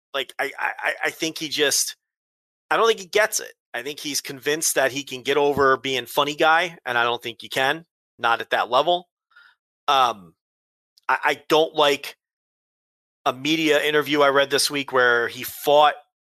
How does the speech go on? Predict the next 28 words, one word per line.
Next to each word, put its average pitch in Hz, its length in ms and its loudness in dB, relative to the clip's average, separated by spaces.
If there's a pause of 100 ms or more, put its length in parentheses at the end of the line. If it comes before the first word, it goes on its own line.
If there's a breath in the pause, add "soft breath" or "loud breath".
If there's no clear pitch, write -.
(180)
and 127 180 -4
resisted 131 840 -2
splitting 131 760 -2 (200)
up 127 280 -2
the 120 100 -6
New 127 220 -8
Day 117 460 -2 (580)
multiple 143 540 -2
times 143 600 0
over 123 220 -2
the 117 100 -2
last 123 360 2
few 123 200 -12
years, 135 440 -2
and 139 100 -4
I'm 117 80 -4
thinking 127 180 -6
to 120 60 -4
myself, 120 400 0
"Why?" 139 540 -2 (1120)
Y-, 135 280 -10
they 202 100 4
wanted, 214 320 4 (260 loud breath)
like, 180 220 0 (460 loud breath)
I'm 196 160 6
almost 254 400 6
less 170 240 4
sympathetic 165 720 0